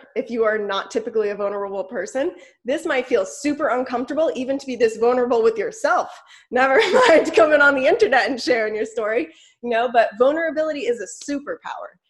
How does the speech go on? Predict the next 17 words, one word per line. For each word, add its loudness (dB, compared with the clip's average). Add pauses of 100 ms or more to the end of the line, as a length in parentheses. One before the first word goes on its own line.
(120)
It -10
truly 0
is. -4
So 2
the -2
more 2
real 4
you -4
can -8
be, -8
the -6
more -4
you -8
can -16
stop -16
judging -6
yourself, -6